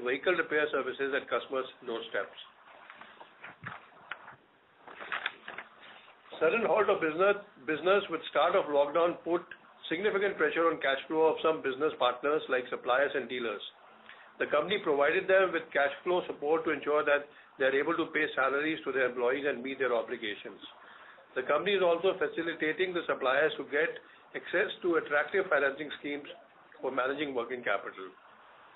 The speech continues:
After lifting of lockdown, fortunately, we saw some demand recovery.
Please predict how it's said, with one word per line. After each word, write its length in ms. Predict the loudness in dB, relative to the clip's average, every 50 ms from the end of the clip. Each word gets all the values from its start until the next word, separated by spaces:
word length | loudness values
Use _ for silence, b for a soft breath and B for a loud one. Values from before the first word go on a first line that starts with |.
| B B B B B B B B B B B 2
After 320 | 2 2 2 2 0 2 2
lifting 340 | -2 -4 -4 0 0 4 4
of 160 | 4 2 4
lockdown, 480 | 4 4 4 4 4 2 2 2 0 -2
fortunately, 560 | -2 -2 -2 0 0 0 0 0 0 -2 -4 -4
we 160 | -2 -6 -8 -4
saw 380 | 0 4 6 6 6 6 2 B B B B B -14 -6
some 140 | -4 -2 -2
demand 340 | 0 0 2 4 2 2 2
recovery. 480 | 0 0 0 0 0 0 -2 -6 -6